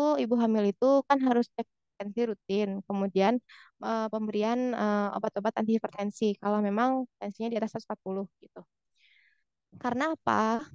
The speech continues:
Karena pada ibu hamil apabila tensinya tidak dijaga sampai dia melahirkan akan menyebabkan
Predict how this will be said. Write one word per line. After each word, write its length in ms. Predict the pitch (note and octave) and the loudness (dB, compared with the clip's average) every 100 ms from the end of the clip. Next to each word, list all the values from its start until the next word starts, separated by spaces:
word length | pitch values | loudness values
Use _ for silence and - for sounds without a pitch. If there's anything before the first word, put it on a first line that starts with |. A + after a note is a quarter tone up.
| - | 0
Karena 400 | A3 G#3 A3+ D4+ | 2 2 0 2
pada 200 | D#4 B3 | 2 4
ibu 160 | A3+ A#3+ | 6 6
hamil 460 | A3+ G3+ F#3 G3 | 6 4 4 4
apabila 400 | G3 A3 A3 A3 C4+ | 2 2 4 4 4
tensinya 300 | C4+ B3+ B3+ | 2 2 2
tidak 160 | - A3 G#3 | 2 -2 2
dijaga 260 | G#3+ G3 G3+ | 2 4 2
sampai 240 | A#3+ B3 | 0 -2
dia 140 | A#3+ A#3+ | -2 0
melahirkan 560 | A#3+ B3+ C#4+ G#3+ G3+ G#3+ | 4 2 2 -2 -4 -4
akan 220 | A3+ - C4+ | -10 -10 -8
menyebabkan 560 | C4+ B3+ G#3+ G3+ - | -4 -4 -4 -6 -8